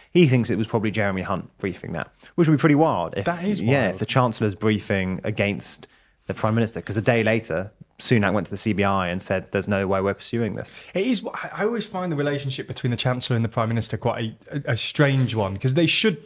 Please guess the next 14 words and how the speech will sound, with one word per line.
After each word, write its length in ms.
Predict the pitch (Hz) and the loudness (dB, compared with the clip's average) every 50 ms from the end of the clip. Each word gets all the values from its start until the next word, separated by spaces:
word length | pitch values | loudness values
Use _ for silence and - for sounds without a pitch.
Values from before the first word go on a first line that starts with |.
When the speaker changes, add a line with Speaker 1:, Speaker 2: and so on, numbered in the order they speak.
| - _ _ | -20 _ _
Speaker 2:
theoretically 600 | _ - 180 170 170 175 160 - - - - 139 | _ 2 2 4 4 2 0 -2 -6 -4 -2 -2
be 400 | 127 - 139 123 117 113 110 104 - - _ _ _ _ _ | 0 2 2 2 2 0 -2 -4 -6 -16 _ _ _ _ _
the 80 | - 143 | 4 6
most 280 | 143 151 147 143 - | 6 6 4 4 2
aligned 300 | 147 135 131 127 127 - | 0 2 2 2 0 0
people 240 | - 139 123 123 131 | 0 0 0 0 0
in 80 | 117 104 | -2 0
politics, 460 | - 143 131 110 - - - 117 - | 0 0 0 -2 -6 -8 -10 -10 -4
considering 440 | - 123 110 - 127 117 117 113 113 | -2 -2 0 0 0 0 2 2 2
you, 140 | 113 120 - | 0 0 0
you're 300 | 131 117 113 113 113 - - | 0 0 2 2 0 -2 -2
heading 240 | - 147 143 135 123 | -2 0 0 2 0
the 60 | 120 | 2
government 420 | 123 139 117 120 113 107 107 - | 0 0 0 0 -2 -2 -4 -4